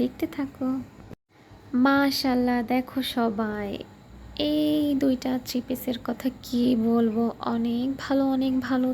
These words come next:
তোমার অনেক ভালো। আর আমি তো এইগুলাই পরতাম, বুঝছো? মানে, আমার কাছে খুবই ভালো লাগে, খুবই ভালো লাগে, কি বলবো, মানে, সব সময়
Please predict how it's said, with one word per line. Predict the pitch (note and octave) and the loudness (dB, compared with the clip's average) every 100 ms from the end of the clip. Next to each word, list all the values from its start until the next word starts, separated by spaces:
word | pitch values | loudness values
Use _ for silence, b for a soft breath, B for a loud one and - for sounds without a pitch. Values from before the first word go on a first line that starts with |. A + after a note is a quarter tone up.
| B3+ | 0
তোমার | B3 B3 B3 | -2 0 0
অনেক | B3+ F4 C4 G#3+ | 0 0 0 0
ভালো। | A#3 G#3 G3 - | 0 0 -2 0
আর | B3+ | 2
আমি | C#4 E4 | 2 0
তো | D#4+ E4 | 0 2
এইগুলাই | D#4+ D#4 C#4 D4+ D#4 D#4+ D#4 | 2 2 2 2 4 2 2
পরতাম, | B3+ A3+ A3 G#3 | -2 -2 -4 -4
বুঝছো? | A3 A3+ - A3 | -4 -6 -4 -2
মানে, | G#3 A3 | -2 -2
আমার | A3+ A#3 | -2 -2
কাছে | A3+ A#3+ C4 - | -4 -8 -10 -6
খুবই | C4 A#3+ C4 D4+ | -2 2 2 2
ভালো | D4 C#4+ D4 D4 | 0 0 2 4
লাগে, | C#4+ C#4 D#4 E4 - B B B B B B - - | 2 2 -2 -4 -14 B B B B B B -20 -20
খুবই | - B3+ B3+ B3+ | -6 0 2 4
ভালো | B3+ A#3 | 2 2
লাগে, | A3+ A3+ A3+ - | 0 -2 -4 -6
কি | A#3 | -6
বলবো, | A3+ G#3 | -4 -4
মানে, | A3 A#3+ B3+ | -2 -2 -2
সব | C#4+ C#4 | -4 -4
সময় | D#4 D4+ | -2 -4